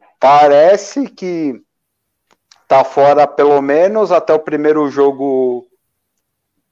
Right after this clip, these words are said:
das quartas da Liberta, ele não deve jogar. Aí vamos ver o, o, o que acontece até lá. São quase que, é, treze dias, né, pra ele recuperar. Acho difícil.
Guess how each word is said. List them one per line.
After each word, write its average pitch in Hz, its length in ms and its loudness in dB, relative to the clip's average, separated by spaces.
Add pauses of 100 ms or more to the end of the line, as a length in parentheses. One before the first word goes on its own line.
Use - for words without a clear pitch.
das 123 260 0
quartas 127 460 0
da 127 100 0
Liberta, 127 480 -2
ele 127 160 -4
não 135 180 -2
deve 131 280 -2
jogar. 131 580 0 (140)
Aí 120 120 -2
vamos 123 360 -8
ver 123 400 0
o, 120 60 -4
o, 117 480 -8 (180)
o 120 120 -10
que - 100 -4
acontece 123 560 -4
até 120 180 -2
lá. 135 220 2
São 123 400 -8 (1120)
quase 135 380 0
que, 117 600 -12 (200)
é, 120 160 -6
treze 147 400 -4
dias, 156 400 -4
né, 143 140 -6
pra 127 180 -10
ele 120 140 -6
recuperar. 123 420 0
Acho 165 160 -4
difícil. 160 640 -12